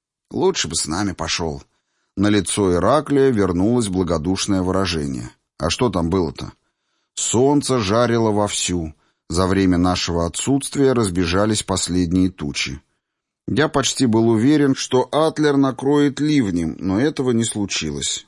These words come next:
Погода на Кавказе переменчивая. "Столько всяких штук!" Глаза Ираклия заблестели. "Холодильники, которые не надо в розетку включать. Мышечные усилители".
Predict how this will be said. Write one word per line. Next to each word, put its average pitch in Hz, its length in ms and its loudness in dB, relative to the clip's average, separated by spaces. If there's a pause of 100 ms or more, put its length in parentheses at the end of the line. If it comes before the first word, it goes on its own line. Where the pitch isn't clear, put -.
(100)
Погода 98 440 0
на 127 120 2
Кавказе 127 560 -2
переменчивая. 90 920 -2 (420)
"Столько 180 520 0
всяких 151 440 -2
штук!" - 680 0 (360)
Глаза 95 580 2
Ираклия 107 640 2
заблестели. 87 840 -2 (280)
"Холодильники, 139 800 0
которые 123 460 0
не 123 120 4
надо 127 240 2
в 98 60 0
розетку 123 500 -2
включать. 95 640 -4 (400)
Мышечные 131 540 2
усилители". 139 840 0